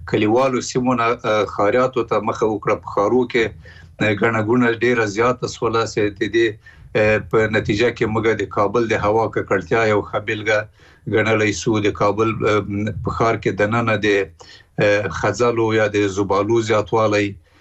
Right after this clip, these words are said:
اه، دا یوه ستونزه ده. بله ستونزه ده، د دې سره پخوا کې د اوبو ککړتیا ده. مختلف ستونزې دي چې دا موږ په چاپیریال کې،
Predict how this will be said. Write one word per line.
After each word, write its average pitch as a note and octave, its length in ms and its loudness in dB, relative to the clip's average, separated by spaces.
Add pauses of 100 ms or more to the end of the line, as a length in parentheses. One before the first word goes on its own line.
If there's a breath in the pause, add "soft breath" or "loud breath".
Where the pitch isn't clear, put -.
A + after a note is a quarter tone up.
(240 soft breath)
اه، A2 160 4
دا G#2+ 160 0
یوه A2+ 200 4
ستونزه A2+ 460 0
ده. A2 260 -2
بله A2+ 300 0
ستونزه A2 400 -2
ده، G#2+ 160 0
د G2+ 40 -4
دې G#2 220 -2
سره G#2 260 -2
پخوا - 300 -2
کې - 140 -2
د G2 100 -4
اوبو G2+ 420 2
ککړتیا A2 580 0
ده. G#2 240 -2 (460 loud breath)
مختلف F#3 580 0
ستونزې E3+ 420 0
دي D#3 140 2
چې D3+ 120 -2
دا D3 160 0
موږ D3 200 0
په C3 140 -4
چاپیریال B2+ 560 0
کې، A#2+ 220 -4